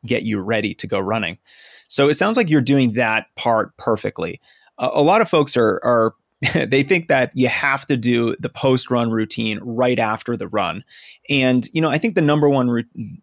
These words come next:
priority of doing this kind of strength work is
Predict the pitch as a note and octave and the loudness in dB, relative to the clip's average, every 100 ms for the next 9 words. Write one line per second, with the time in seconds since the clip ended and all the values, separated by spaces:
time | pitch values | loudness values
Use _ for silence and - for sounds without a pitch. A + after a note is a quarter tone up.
0 | _ _ - A#2 B2+ E3 B2 G#2+ G2 A2 | _ _ -2 0 2 2 2 0 -2 -6
1 | A2+ C3 C3 A#2+ A2+ - A2 G#2 - - | 0 2 2 0 -2 -4 -4 -4 -4 -2
2 | A#2 G#2 A2 G2+ G2+ - A2+ A2 G#2+ - | -4 -4 -2 -2 -4 -6 -2 0 -2 -6